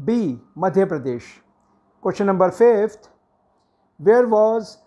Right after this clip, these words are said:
रानी लक्ष्मीबाई buried? रानी लक्ष्मीबाई को कहाँ दफनाया गया? Your options are A, ग्वालियर,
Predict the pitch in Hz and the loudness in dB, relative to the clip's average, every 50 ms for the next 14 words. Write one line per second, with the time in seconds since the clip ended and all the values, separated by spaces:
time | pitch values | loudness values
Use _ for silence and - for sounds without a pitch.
0 | _ _ _ - 156 185 190 214 226 247 262 262 240 233 214 - - 214 202 170 | _ _ _ -8 0 2 2 2 2 0 -2 -2 -2 -4 -4 -4 -6 -6 -4 0
1 | 185 180 180 190 190 190 190 _ _ 147 135 151 185 196 202 185 151 123 104 95 | 0 0 2 0 -2 -6 -8 _ _ -12 -2 0 2 2 2 2 -2 -4 -8 -14
2 | - _ _ _ _ _ _ _ _ - 156 180 196 214 240 247 247 233 214 226 | -20 _ _ _ _ _ _ _ _ -4 0 0 2 2 0 -2 -2 -2 -4 -4
3 | - 226 208 170 185 185 202 208 208 220 196 190 202 202 - - 233 196 165 214 | -4 -6 -4 0 0 2 2 0 0 -2 -2 -2 -2 -4 -6 -4 -4 -4 -2 -2
4 | 262 302 285 269 233 - 214 202 175 156 147 139 131 113 123 113 110 92 - _ | -2 -2 0 -2 -4 -4 -4 -4 -2 -2 -2 -2 -4 -6 -8 -10 -10 -12 -14 _
5 | _ _ _ _ _ _ _ _ - 143 156 165 165 175 185 180 - 233 233 233 | _ _ _ _ _ _ _ _ -8 -2 0 2 4 4 2 0 -2 -6 -6 -6
6 | 233 226 - - - 180 170 180 170 147 143 160 180 - - _ _ _ _ _ | -6 -10 -12 -12 -4 -2 0 2 2 0 0 -2 -6 -12 -20 _ _ _ _ _
7 | - 185 185 190 185 165 127 151 151 147 147 151 156 175 196 220 - | -4 -2 0 0 0 -2 -2 -2 -2 -2 -2 -2 -2 -4 -4 -4 -6